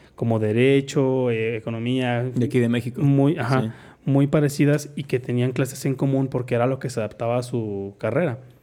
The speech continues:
Speaker 1: Ellos tenían clases juntos. Yo no, yo tenía, mm, con puros españoles y de otros países. Entonces,
Speaker 2: Sí, güey.
Speaker 1: estaba chido porque también como que descansaba un poquito de, de lo latino y me, me metía más
Speaker 2: Te
Speaker 1: en
Speaker 2: emergías a otras cosas, güey.
Speaker 1: Ajá,
Speaker 2: Una
Speaker 1: en la
Speaker 2: cultura
Speaker 1: cultura de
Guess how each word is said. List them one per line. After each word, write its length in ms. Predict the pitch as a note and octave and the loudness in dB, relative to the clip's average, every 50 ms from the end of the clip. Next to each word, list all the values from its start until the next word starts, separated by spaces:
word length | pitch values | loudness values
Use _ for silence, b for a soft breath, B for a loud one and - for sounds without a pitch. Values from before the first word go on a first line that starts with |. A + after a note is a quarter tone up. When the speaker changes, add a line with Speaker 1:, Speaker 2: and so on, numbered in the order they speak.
| _ - _ _ B B B B B B B B B | _ -20 _ _ B B B B B B B B B
Speaker 1:
Ellos 240 | C3 C3+ D3 C#3 C#3+ | 4 4 4 4 2
tenían 240 | - B2+ C3 B2+ | 0 0 0 0
clases 260 | A#2+ - A#2+ A#2+ A#2+ B2 | 0 0 -2 -2 -2 -2
juntos. 320 | - B2+ A#2+ A#2+ A#2+ A#2 | -4 -4 -4 -2 -2 0
Yo 140 | B2+ C#3+ D3 | 2 2 4
no, 180 | D#3+ E3+ E3+ | 4 2 2
yo 120 | D#3+ D3 C#3+ | 2 2 2
tenía, 480 | C#3+ D3 D3 D3 D3 C#3+ C#3+ C#3+ C#3+ C3+ | 2 2 4 4 4 4 4 4 4 2
mm, 220 | B2 A#2 A2+ A2+ - | 2 2 0 -2 -4
con 160 | - C3 A#2+ | -2 -2 -2
puros 340 | B2 C3 C3 C#3 C#3 C3+ - | 2 4 4 4 4 2 0
españoles 720 | B2+ - - B2 A#2+ B2 B2+ B2+ B2+ B2+ B2+ B2+ A#2+ B2 | -6 -4 -2 0 2 4 4 4 4 4 2 0 0 -2
y 60 | A#2 | -2
de 80 | A2+ A2+ | 0 0
otros 220 | A2+ A#2+ B2 A#2 B2 | 0 -2 -4 -6 -4
países. 360 | - A#2 B2 B2 A#2+ A#2 A#2+ | -4 -2 -2 -2 -2 -4 -6
Entonces, 320 | A2+ A2 - - B2 A#2+ | -8 -10 -8 -6 -4 -2
Speaker 2:
Sí, 140 | A#2+ A#2 A2+ | -2 -2 -2
güey. 160 | A#2 - B2 B2 B B B | -2 -4 -6 -8 B B B
Speaker 1:
estaba 300 | - - - B2+ C3+ C#3+ C#3+ | -12 -4 0 2 2 2 2
chido 220 | - C#3+ C#3+ C#3+ | 4 4 4 4
porque 200 | C#3 C#3+ - - | 2 0 -6 -6
también 200 | - A2+ A#2 A#2 | -6 -4 -4 -2
como 180 | - C3+ C#3 C#3 | 0 0 0 0
que 80 | - A#2 | 0 -2
descansaba 540 | A2 A2 - - - A2+ A2 - - A#2 A#2+ | -2 -4 -6 -8 -8 -8 -6 -2 0 2 2
un 120 | B2 A#2+ | 2 2
poquito 520 | B2+ B2+ B2 - - A#2+ B2 - B2+ B2 A#2 | 0 -2 -2 -2 -4 -4 -2 0 0 0 2
de, 320 | A2+ A2 G#2 G2+ G#2+ G2+ | 0 0 -2 -4 -6 -8
de 260 | G2+ G2+ G#2 G#2 G2+ | -10 -8 -6 -6 -6
lo 100 | G2+ G2+ | -4 -4
latino 460 | G2+ G2+ G2 - - A#2 A2+ A#2 B2+ | -6 -6 -6 -6 -4 -2 0 0 0
y 80 | B2+ A#2+ | 0 0
me, 260 | A2 G#2+ G#2 G#2 G2+ | -2 -2 -4 -6 -8
me 400 | G#2+ A#2 G#2+ G#2+ G#2 G#2 G#2 G#2 | -8 -8 -8 -6 -6 -4 -4 -4
metía 320 | G#2 G#2+ G2+ - - A#2 A2+ | -4 -4 -6 -4 -2 -2 0
más 120 | A#2 A2+ G#2+ | 0 0 2
Speaker 2:
Te 60 | B2+ | 2
Speaker 1:
en 60 | A#2+ | 2
Speaker 2:
emergías 380 | A#2+ A2+ G#2+ G2+ B2 A2+ A#2 A#2 | 2 2 0 0 0 0 0 0
a 40 | A2+ | -2
otras 220 | - - A#2 - | -2 -4 -6 -6
cosas, 340 | - A#2+ A#2+ A2+ A2 G#2+ - | -4 -4 -2 -2 -2 -4 -6
güey. 180 | - - - | -6 -6 -4
Speaker 1:
Ajá, 140 | A#2 A2 B2+ | -2 0 2
Speaker 2:
Una 140 | A#2+ A#2 A#2 | 2 4 4
Speaker 1:
en 60 | A2+ | 2
la 40 | A2 | 2
Speaker 2:
cultura 200 | A2+ A#2 A#2+ A#2 | 0 0 0 2
Speaker 1:
cultura 200 | A2+ A2+ A#2+ A#2+ | 2 4 4 4
de 60 | A#2 | 4